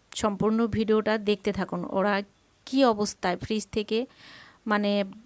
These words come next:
একটু একটু করে হয়তো বা বের করতে পারতেছে, তা ওইটা নিয়ে নামাইয়া তারপরে খাইতেছে, ঠিক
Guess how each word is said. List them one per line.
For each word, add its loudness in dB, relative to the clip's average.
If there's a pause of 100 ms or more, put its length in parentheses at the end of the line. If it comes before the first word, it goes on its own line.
(760)
একটু 0
একটু -2
করে 4 (120)
হয়তো 2 (100)
বা 4 (120)
বের 4
করতে -2
পারতেছে, -2 (240)
তা -4 (100)
ওইটা 2 (100)
নিয়ে -2 (100)
নামাইয়া 0 (140)
তারপরে 0 (480)
খাইতেছে, -6 (120)
ঠিক -6